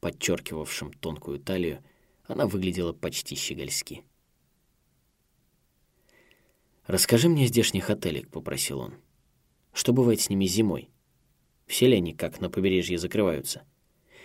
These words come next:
Николь поставила на плиту кастрюлю с водой, бросила соли и лаврового листа и взяла стакан.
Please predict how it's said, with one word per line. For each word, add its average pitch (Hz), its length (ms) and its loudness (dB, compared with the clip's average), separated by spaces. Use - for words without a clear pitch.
Николь 101 360 2
поставила 90 460 -2
на 87 140 -2
плиту 90 320 0
кастрюлю 85 480 -4
с - 120 -4
водой, 110 400 0
бросила 87 440 2
соли 120 340 4
и - 180 -2
лаврового 85 520 -2
листа 80 380 -2
и 85 280 -6
взяла 80 260 -6
стакан. - 440 -8